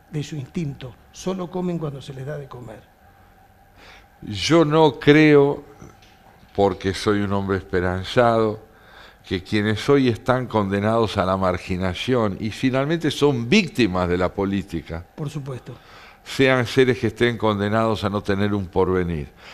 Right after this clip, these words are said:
Speaker 2: Es posible que debamos enfrentar una o dos generaciones con escasos recursos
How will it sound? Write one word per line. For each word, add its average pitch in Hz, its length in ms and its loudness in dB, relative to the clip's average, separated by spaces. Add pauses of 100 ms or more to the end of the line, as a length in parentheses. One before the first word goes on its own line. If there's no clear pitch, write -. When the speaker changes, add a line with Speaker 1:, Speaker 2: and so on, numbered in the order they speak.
(160)
Speaker 2:
Es 131 100 4
posible 143 560 4
que 117 80 2
debamos 120 460 4
enfrentar 110 500 2
una 143 300 4
o 113 220 6
dos 127 220 2
generaciones 113 840 2 (560)
con 117 220 4
escasos 143 720 6
recursos 139 920 2